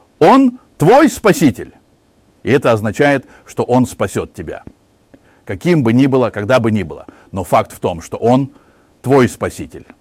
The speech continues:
так же, как Он твой творец. Он не твой творец, потому что ты в это веришь. Это ведь абсурд? Или Он твой судья? То есть Он исправляет всё.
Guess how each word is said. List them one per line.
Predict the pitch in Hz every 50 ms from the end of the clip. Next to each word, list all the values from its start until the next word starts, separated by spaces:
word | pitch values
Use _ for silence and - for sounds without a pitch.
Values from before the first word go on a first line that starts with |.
| _ _ _ _ _ _ _
так | - 120 117 101 95
же, | 98 92
как | - 92 85 - - 117
Он | 113 117 135 139 127 - _ _ _
твой | - 107 101 87
творец. | - 98 92 90 78 - - - - _ _ _ _ _ _ _ _ _ _ _ _ _ _ _ _ _ - - _ _ _ _ _
Он | 151 190 220 180 160
не | 160 156
твой | - 120 113 98
творец, | 82 98 95 104 143 - -
потому | - 104 117 110 123 151 - - - - - -
что | - 117 98
ты | - 131 135 135 139 -
в | 104 98
это | 131 127 - 113
веришь. | 95 87 73 - - - - - - _ _ _ _ _ _ _ _
Это | - 95 110 104
ведь | 92 104
абсурд? | 92 - - 190 262 - - - _ _ _ _ _ _ _ _ - - _
Или | - 123 120 123 120 113 - -
Он | 123 131 120 107 - _ _ _
твой | - 110 113
судья? | - - 127 117 82 80 78 62 - _ _ _ _ _ _ _ _ -
То | - 110
есть | 101 - - -
Он | - 151 165 180 - _
исправляет | - 123 - - - 117 113 110 104 123 147 151 135 107 95 90 82 - - _ _ _
всё. | - - - 113 104 78 62